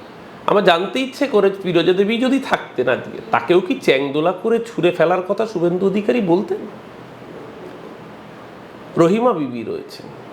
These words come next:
একজন মুসলমান সংখ্যালঘু মহিলা বিধায়ক।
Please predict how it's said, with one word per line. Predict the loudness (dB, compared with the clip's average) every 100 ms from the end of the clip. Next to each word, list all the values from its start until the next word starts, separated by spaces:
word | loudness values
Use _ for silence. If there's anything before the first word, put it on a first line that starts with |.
| -18 -18 -18 -18 -18 -18 -18 -18 -18 -18 -18 -18 -18 -18 -18 -20 -4 0
একজন | 4 4
মুসলমান | 4 2 4 2 4 4 2 -2 -2
সংখ্যালঘু | 2 2 2 0 4 2 2 0 0 0 -4 -16 -20 -20 -20 -20 -20 -18 -18 -18 -18 -6 4
মহিলা | 6 6 6 4 4
বিধায়ক। | 2 0 -4